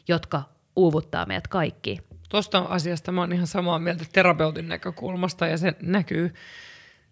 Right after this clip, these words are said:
Speaker 2: mun terapian vastaanotolla, se näkyy mun kollegoiden vastaanotolla, <clears throat> se näkyy just ystäväpiirissä ja päiväkodin pihalla. Ja
Speaker 1: Niin kun se on, niinku, se on joka puolella, niin silloin se ei voi niinku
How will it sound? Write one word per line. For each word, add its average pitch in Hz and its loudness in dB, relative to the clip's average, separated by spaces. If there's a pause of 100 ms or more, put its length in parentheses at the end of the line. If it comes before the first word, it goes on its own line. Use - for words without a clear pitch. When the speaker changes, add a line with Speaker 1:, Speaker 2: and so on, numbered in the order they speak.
(240)
Speaker 2:
mun 247 8
terapian 202 8
vastaanotolla, 185 2
se 170 0
näkyy 175 -2
mun 170 -6
kollegoiden 180 6
vastaanotolla, 92 -4 (320)
<clears throat> 160 -6
se 175 -2 (340)
näkyy 185 2
just 165 -6
ystäväpiirissä 160 0
ja - -8
päiväkodin 175 0
pihalla. - -10
Ja 226 -12 (1300)
Speaker 1:
Niin 285 -18
kun - -12
se 294 0
on, 269 0
niinku, 262 -6 (260)
se - -6
on 262 0
joka 285 0
puolella, 170 4
niin 151 2
silloin 208 -2
se 220 -4
ei 208 0
voi 170 4
niinku 139 -2